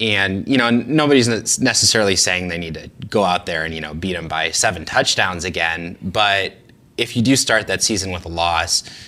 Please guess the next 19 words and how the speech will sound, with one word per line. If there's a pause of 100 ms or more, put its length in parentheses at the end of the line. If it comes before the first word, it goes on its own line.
(140)
you
know,
it's
already
one
against
you
in
the
conference.
You
know,
it's
not
just
some
random
non-conference
game